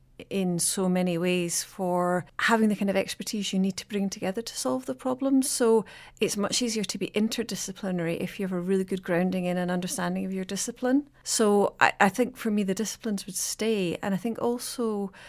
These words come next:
the specialist courses need to stay, because for the student body as a whole there's a lot of important graduate attributes. So knowing about sustainability is one,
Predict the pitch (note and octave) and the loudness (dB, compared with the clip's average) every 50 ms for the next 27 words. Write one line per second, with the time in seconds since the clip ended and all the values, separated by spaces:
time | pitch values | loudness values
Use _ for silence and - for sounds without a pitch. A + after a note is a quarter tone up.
0 | - - - G3+ - - - G#3+ G3+ - - A3+ - - - - G#3 A3+ A3+ - | -20 -12 -6 -4 -2 0 0 0 0 0 -2 -4 -4 -6 -6 -6 -6 -4 -4 -6
1 | C4 A#3+ A#3 A3 G3+ - - G3+ - - - G#3 F#3+ F#3 F3+ F#3 F#3 F#3 - - | -6 -4 -4 -4 -4 -6 -6 -10 -10 -6 -2 -2 0 0 -2 -2 -6 -6 -6 -4
2 | G3+ G3 F#3+ - - - - - - - - - A3 G#3 F#3+ - - C4 B3 B3 | -4 -4 -4 -4 -6 -10 -18 -20 -20 -14 -6 -2 0 2 2 4 4 4 4 4
3 | B3 A#3+ A3 F#3+ F#3+ G3 G3 - - - - A3+ G#3+ G#3 F#3+ F3 F3 F#3 F#3 F3 | 2 0 0 0 -2 -2 -4 -6 -6 -2 0 2 4 4 4 2 2 0 0 -2
4 | - - - E3+ F3+ F3+ G3 G3 - A3 G#3+ G3 F#3+ - - - - - F#3 F#3+ | -2 -4 -2 0 4 6 6 6 6 4 -2 -4 -4 -4 -6 -6 -6 -4 -4 -4
5 | F#3 E3+ F3 E3+ - F3 - E3+ E3 E3 - - G3 - E3 D#3+ - - - - | -4 -4 -4 -4 -4 -4 -4 -4 -4 -6 -10 -12 -10 -8 -8 -8 -6 -8 -6 -6
6 | F#3 E3+ E3+ E3+ F#3 G3 G3 G3+ F#3+ - - - G3+ - - G3 F#3 F#3 F#3 F#3 | -4 -2 -2 0 0 0 0 0 0 -2 -4 -6 -6 -8 -6 -6 -4 -4 -6 -6
7 | F#3 F3 F3+ - - F3+ F3+ F3 - E3 E3 E3+ D#3+ F3+ G#3 A#3+ | -8 -10 -10 -10 -12 -12 -12 -10 -6 -4 -2 0 0 0 -2 -4